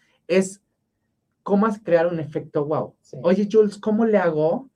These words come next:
Speaker 1: para cuando llegue
Speaker 2: Tengo
Speaker 1: y
Speaker 2: esto, ¿qué hago?
Speaker 1: tengo esto, ¿cómo lo
Speaker 2: Oye,
Speaker 1: armo?". Y
Speaker 2: dame
Speaker 1: entonces le mandas
Speaker 2: una
Speaker 1: una
Speaker 2: idea.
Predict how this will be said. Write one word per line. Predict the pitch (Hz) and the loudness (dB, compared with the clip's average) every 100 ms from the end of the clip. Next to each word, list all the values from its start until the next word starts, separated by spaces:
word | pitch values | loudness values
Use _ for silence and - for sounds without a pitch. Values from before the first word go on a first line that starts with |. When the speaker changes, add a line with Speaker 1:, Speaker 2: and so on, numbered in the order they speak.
| _ _ | _ _
Speaker 1:
para | 139 143 139 | -2 0 -2
cuando | 147 143 | -2 0
llegue | 139 170 160 170 190 - | 2 0 0 -2 -4 -2
Speaker 2:
Tengo | 185 190 196 | 0 2 2
Speaker 1:
y | 190 | 2
Speaker 2:
esto, | 175 143 - | 0 -4 -2
¿qué | 160 | -2
hago? | 165 | 0
Speaker 1:
tengo | 208 208 208 | 2 4 6
esto, | 220 214 175 | 6 4 -2
¿cómo | - 190 208 | -2 2 4
lo | 196 | 6
Speaker 2:
Oye, | 196 | 6
Speaker 1:
armo?". | 202 175 143 135 | 6 2 0 0
Y | |
Speaker 2:
dame | 165 | 0
Speaker 1:
entonces | 170 196 | 2 2
le | 202 | 4
mandas | 208 208 | 2 2
Speaker 2:
una | - | 0
Speaker 1:
una | 208 | 2
Speaker 2:
idea. | 208 202 190 120 | 2 2 2 0